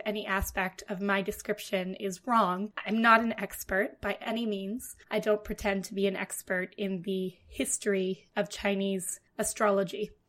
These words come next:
The Chinese zodiac is a classification system that assigns an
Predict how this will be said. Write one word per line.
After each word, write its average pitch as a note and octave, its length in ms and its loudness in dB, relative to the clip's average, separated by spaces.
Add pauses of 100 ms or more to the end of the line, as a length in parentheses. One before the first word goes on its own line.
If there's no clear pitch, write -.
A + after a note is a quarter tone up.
(160)
The C#4 100 8
Chinese C#4 440 4
zodiac A3+ 520 6
is A3 140 -2
a G#3+ 60 0
classification A3 920 2
system G3+ 720 0
that G#3+ 140 4
assigns A3 480 2
an G3+ 80 -2